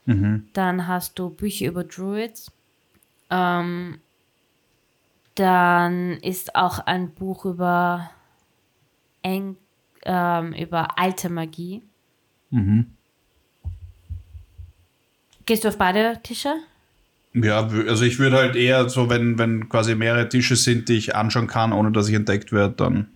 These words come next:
Speaker 1: Also
Speaker 2: Okay.
Speaker 1: mein Fokus ist eher drauf, nicht entdeckt zu werden und mir einfach mal einen Überblick zu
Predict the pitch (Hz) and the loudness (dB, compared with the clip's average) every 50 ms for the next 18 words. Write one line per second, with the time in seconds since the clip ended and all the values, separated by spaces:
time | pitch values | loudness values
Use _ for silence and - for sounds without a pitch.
0 | - - - 107 107 110 117 117 107 - - 123 113 123 117 113 110 113 - 113 | -14 -4 -2 0 2 2 2 0 0 0 0 0 2 2 2 2 2 0 0 2
1 | 113 113 110 107 110 110 107 104 110 113 101 - 113 104 120 127 123 - - 123 | 2 2 2 2 2 2 2 4 2 0 0 0 0 2 2 0 0 0 -2 0
2 | 117 120 117 117 117 113 110 107 107 101 98 107 107 101 104 107 104 104 104 104 | 2 2 2 2 2 2 0 2 2 0 0 0 0 2 2 2 4 4 2 2
3 | 107 107 107 - - 101 - - - - 101 101 101 | 2 2 0 0 0 -4 -2 -2 -2 0 0 -2 -2